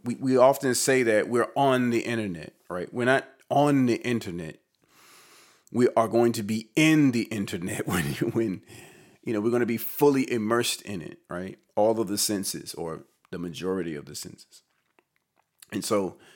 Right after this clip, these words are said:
I mean, think of, think about that, right? Attending a concert in the metaverse, right? All the sights,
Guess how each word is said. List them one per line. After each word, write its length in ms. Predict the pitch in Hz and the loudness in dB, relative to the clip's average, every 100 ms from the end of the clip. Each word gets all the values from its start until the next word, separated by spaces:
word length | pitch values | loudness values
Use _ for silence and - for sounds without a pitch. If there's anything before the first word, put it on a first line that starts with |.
| _ _ - | _ _ -4
I 80 | 113 | 0
mean, 460 | 117 113 107 104 - _ _ _ - | 0 0 -2 -4 -8 _ _ _ 0
think 200 | 151 147 | 2 2
of, 120 | 104 - | 0 -2
think 180 | - 139 | -2 0
about 300 | 131 104 95 | 0 0 0
that, 260 | 87 73 - | -6 -6 -4
right? 240 | 95 101 | -4 -4
Attending 440 | - - 156 147 131 | -6 -2 2 2 0
a 80 | 104 | -2
concert 680 | - 135 135 - 92 80 - | -2 -2 -2 -2 -6 -8 -10
in 140 | 90 | -8
the 60 | 82 | -8
metaverse, 600 | 82 80 73 69 - - | -10 -12 -14 -16 -16 -10
right? 280 | 87 90 - _ - | -8 -8 -12 _ -4
All 180 | 104 113 | 0 0
the 100 | 110 | -2
sights, 680 | - 110 95 - - - | 0 0 0 -4 -10 -12